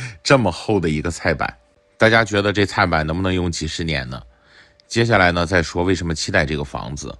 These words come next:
这个房子呢，是在一个核心的商业区，比市价大概低百分之十几拿的，而且持有成本超级低。我们现在已经挂出来了，我们看一下这个净的租售比能到一个什么样的程度。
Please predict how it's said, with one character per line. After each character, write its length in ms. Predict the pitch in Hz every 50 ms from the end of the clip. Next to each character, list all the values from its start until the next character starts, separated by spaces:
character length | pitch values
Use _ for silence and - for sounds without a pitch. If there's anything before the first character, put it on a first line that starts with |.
| _ _ _ _ - _ _ _
这 160 | - 135 127
个 60 | 104
房 260 | 82 90 80 78 85
子 100 | 90 104
呢， 160 | 95 90 85
是 140 | 80 - 90
在 140 | 87 87 82
一 80 | 82 78
个 100 | 78 76
核 180 | - - 85
心 160 | 85 - 95
的 80 | 87 82
商 220 | 78 - 90 92
业 140 | 98 87 76
区， 360 | - - - - - 69 - - - _ - - - _ _
比 180 | - 95 85 78
市 240 | - - - 110
价 240 | 92 107 101 87 80
大 160 | 73 85 82
概 160 | 80 82 80 71
低 220 | 67 - 87 82
百 160 | - 69 65
分 140 | 69 80 80
之 100 | 82 85
十 180 | 85 - - 82
几 160 | 76 - 78
拿 160 | - 67 65
的， 220 | - 62 67 60 - - _ _ _ - _ _
而 100 | - 90
且 160 | 92 92 98 80
持 200 | 73 - - 92
有 100 | 82 76
成 180 | - 80 80
本 160 | 78 76 67
超 220 | 60 - - 92 95
级 160 | 78 71 67
低。 300 | 60 - - 52 - - _ _ _ _ - - - _ _
我 120 | 92 92
们 100 | 95 104
现 140 | 104 120 104
在 100 | 104 98
已 80 | 87 76
经 180 | 76 85 82
挂 220 | 80 - 101 90 73
出 160 | - - 73
来 140 | 64 50 50
了， 200 | 50 50 50 50 -
我 60 | -
们 140 | 73 80 80
看 280 | - - - 101 85 73
一 60 | 71
下 420 | 69 - - 80 73 67 58 58 60 -
这 180 | - 87 80
个 200 | 69 73 69 65
净 260 | 64 - - 113 98
的 100 | 80 71
租 200 | 71 - - 90
售 160 | 85 90 82 76
比 260 | - 65 50 - - - - - - - - _
能 160 | - 85 87 82
到 180 | 95 87 78
一 80 | 71 71
个 100 | 73 80
什 140 | - - 76
么 80 | 78
样 160 | 82 82 80
的 80 | 67 62
程 260 | - - - 55 53
度。 200 | 64 67 64 -